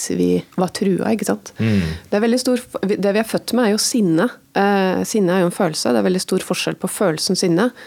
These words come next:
Speaker 1: og det å bruke vold som følge av sinne. Alle blir sinte, eh, og så er det bare noen som bruker vold.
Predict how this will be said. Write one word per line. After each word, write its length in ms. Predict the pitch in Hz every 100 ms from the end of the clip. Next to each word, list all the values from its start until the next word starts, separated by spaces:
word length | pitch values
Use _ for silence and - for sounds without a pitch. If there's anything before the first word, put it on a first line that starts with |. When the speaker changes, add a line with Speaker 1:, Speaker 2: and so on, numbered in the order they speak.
| - - -
Speaker 1:
og 200 | 185 185
det 200 | 170 165 -
å 80 | 165
bruke 420 | 165 196 165 -
vold 200 | 160 156
som 140 | 170 165
følge 260 | 175 170
av 60 | 170
sinne. 260 | - 175 180 - - - - -
Alle 260 | 185 170
blir 200 | 180 190
sinte, 460 | 185 196 165 - 277 302 - - - -
eh, 160 | 190
og 80 | 185
så 120 | 190 175
er 120 | 175
det 120 | 196
bare 180 | 190 170
noen 240 | 180 165 160
som 140 | 170
bruker 260 | 170 160 -
vold. 140 | -